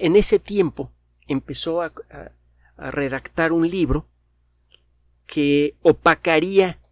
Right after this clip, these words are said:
todo el trabajo que hizo en vida. Le digo, en vida fue reconocido como un gran meteorólogo y también como un gran explorador del Ártico, y con muy buenos motivos. Pero ahora recordamos a Alfred Wegener por un libro que, por cierto, puede descargar libremente del internet.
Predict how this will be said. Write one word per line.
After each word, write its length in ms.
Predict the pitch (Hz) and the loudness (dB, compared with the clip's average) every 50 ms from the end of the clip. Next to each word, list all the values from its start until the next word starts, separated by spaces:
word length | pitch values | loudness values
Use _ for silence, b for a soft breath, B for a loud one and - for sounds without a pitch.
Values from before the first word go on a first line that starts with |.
| _ _ _ _ _ _ _ | _ _ _ _ _ _ _
todo 380 | - 180 175 185 165 185 180 170 | 4 6 6 8 6 6 4 4
el 120 | 151 135 | 2 0
trabajo 520 | - - 127 123 120 135 139 - - 147 131 | -2 -4 -2 -2 0 -2 -2 -4 -6 -10 -12
que 140 | - 127 123 | -10 -12 -10
hizo 260 | 127 120 - - 127 | -8 -8 -6 -6 -6
en 100 | 123 135 | -6 -8
vida. 260 | - - - - - - | -10 -8 -8 -10 -8 -6
Le 120 | 151 139 | -4 -4
digo, 180 | 131 147 151 147 | -2 0 0 0
en 100 | 131 131 | 0 -2
vida 240 | 147 170 165 180 - | -2 -4 -2 -4 -4
fue 220 | - 165 165 165 | -4 -4 -2 -2
reconocido 640 | - 165 160 - 156 143 135 123 - 160 151 147 143 | -2 -4 -6 -8 -8 -8 -8 -8 -8 -4 -4 -4 -4
como 380 | - - 131 127 131 135 139 - | -4 -6 -6 -4 -4 -4 -6 -6
un 220 | - 160 160 165 151 | -6 -6 -6 -4 -2
gran 260 | 143 139 151 160 165 | -2 0 0 0 -2
meteorólogo 800 | 160 139 127 - 135 120 120 127 127 123 131 131 127 170 226 - _ _ _ _ _ _ _ _ _ _ _ _ _ _ _ | -4 -6 -4 -4 -4 -2 0 0 0 0 -2 -4 -4 -6 -10 -14 _ _ _ _ _ _ _ _ _ _ _ _ _ _ _
y 140 | 131 135 | -6 -6
también 420 | 135 - 147 120 131 139 143 151 156 | -2 -2 -2 -2 -2 -2 -2 -4 -2
como 240 | - 139 117 127 139 | -4 -4 -2 -2 -2
un 180 | 156 160 151 | -2 -4 -4
gran 340 | 127 135 131 131 131 143 147 | -4 -2 -2 -2 -2 -4 -6
explorador 840 | 143 - - - - - 139 120 117 113 110 107 107 117 113 120 | -8 -6 -6 -8 -6 -8 -8 -8 -8 -6 -6 -6 -6 -6 -6 -6
del 180 | 117 123 123 135 | -6 -8 -6 -6
Ártico, 540 | 165 175 - - - - - _ - - - _ _ _ _ _ _ | -6 -8 -8 -10 -14 -20 -20 _ -20 -20 -20 _ _ _ _ _ _
y 120 | - 139 113 | -10 -10 -10
con 260 | - - 120 110 107 | -8 -6 -6 -4 -4
muy 220 | 113 120 127 131 | -2 -2 -4 -4
buenos 360 | 120 110 110 110 117 123 117 | -4 -6 -6 -6 -6 -6 -6
motivos. 560 | 131 127 - - 202 185 - - - - - b b b b b b b b b b - | -6 -6 -6 -8 -8 -10 -10 -10 -12 -14 -14 b b b b b b b b b b 0
Pero 180 | - 147 147 165 | 4 6 8 8
ahora 180 | 185 220 226 | 8 8 6
recordamos 640 | 214 208 196 - 185 175 170 190 190 202 196 180 - | 4 2 0 0 0 0 2 0 0 2 0 0 0
a 120 | 170 156 160 | 2 2 2
Alfred 360 | 170 170 - 165 165 151 151 | 2 2 0 -2 -4 -2 -2
Wegener 380 | 170 170 151 165 165 175 165 - | -4 -4 -2 -4 -6 -6 -8 -8
por 200 | - - 139 151 | -6 -4 -2 0
un 120 | 170 170 | 0 2
libro 260 | 160 170 170 175 170 | 2 2 2 2 0
que, 120 | - 147 - | -2 -4 -6
por 180 | - 127 123 | -6 -6 -6
cierto, 320 | - - 156 135 - - 143 | -4 -4 -4 -4 -4 -6 -8
puede 320 | - - 156 151 160 143 | -2 -2 0 0 0 -2
descargar 580 | 127 123 - - - 135 123 113 131 143 135 127 | -2 -4 -4 -4 -4 -6 -6 -6 -6 -6 -6 -6
libremente 640 | 127 147 143 139 127 117 120 127 135 135 - 139 120 | -6 -6 -4 -4 -4 -4 -4 -6 -6 -6 -8 -8 -6
del 180 | 113 113 107 | -6 -8 -8
internet. 760 | 110 113 110 107 - 117 110 - 113 107 107 - _ - - | -8 -10 -10 -8 -8 -8 -8 -8 -8 -10 -10 -12 _ -20 -20